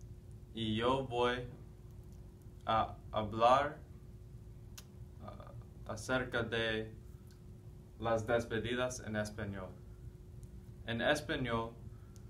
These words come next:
nosotros tenemos siete despedidas. Adiós, chao, cuídate, nos vemos, hasta luego, hasta mañana,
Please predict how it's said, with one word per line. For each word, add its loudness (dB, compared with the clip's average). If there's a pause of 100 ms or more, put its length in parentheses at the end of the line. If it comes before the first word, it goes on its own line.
nosotros 0
tenemos 0
siete -2 (380)
despedidas. -2 (1300)
Adiós, 2 (800)
chao, 8 (1120)
cuídate, 6 (600)
nos 6
vemos, 2 (100)
hasta 2
luego, 2 (1040)
hasta 6
mañana, 6